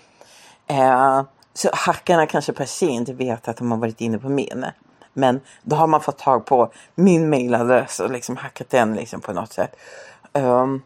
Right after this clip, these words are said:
och jag vet, jag är medveten om att just den här mailadressen blir hackad. Den är,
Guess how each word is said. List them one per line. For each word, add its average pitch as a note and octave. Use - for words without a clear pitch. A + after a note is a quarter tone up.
och F3
jag E3+
vet, F3+
jag C#3+
är C#3+
medveten D3+
om E2+
att -
just C3+
den C3
här A#2
mailadressen A2
blir E3
hackad. -
Den C#3
är, B2